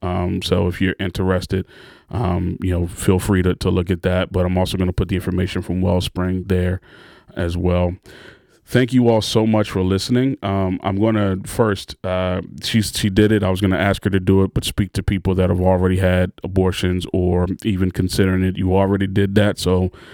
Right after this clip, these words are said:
that is it. But here is the ultimate, uh, the ultimate hope, the ultimate way, uh, uh,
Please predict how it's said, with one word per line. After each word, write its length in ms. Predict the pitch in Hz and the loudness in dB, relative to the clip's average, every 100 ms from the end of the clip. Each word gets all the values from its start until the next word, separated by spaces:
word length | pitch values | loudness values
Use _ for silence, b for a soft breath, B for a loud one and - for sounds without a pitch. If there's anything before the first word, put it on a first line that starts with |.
| B B | B B
that 200 | 98 92 | 2 2
is 180 | 90 95 | 2 2
it. 180 | 101 98 | 2 2
But 160 | 95 | 2
here 220 | 104 104 95 | 4 2 2
is 140 | 95 | 2
the 120 | 98 | 2
ultimate, 640 | - 98 - 101 98 95 - | 2 0 0 2 2 2 -2
uh, 340 | 92 92 90 - B B B _ _ _ - - - | -2 0 -2 -4 B B B _ _ _ -20 -14 0
the 160 | 147 | 4
ultimate 380 | 110 110 104 95 | 4 4 2 2
hope, 320 | 107 98 - | 4 4 4
the 120 | 101 | 2
ultimate 480 | 92 98 - 95 90 | 2 0 0 0 0
way, 480 | 92 92 90 90 92 - B B | 2 2 4 2 0 -6 B B
uh, 400 | 90 90 90 92 - | -2 0 0 -2 -4
uh, 300 | 82 90 92 | -2 -2 -2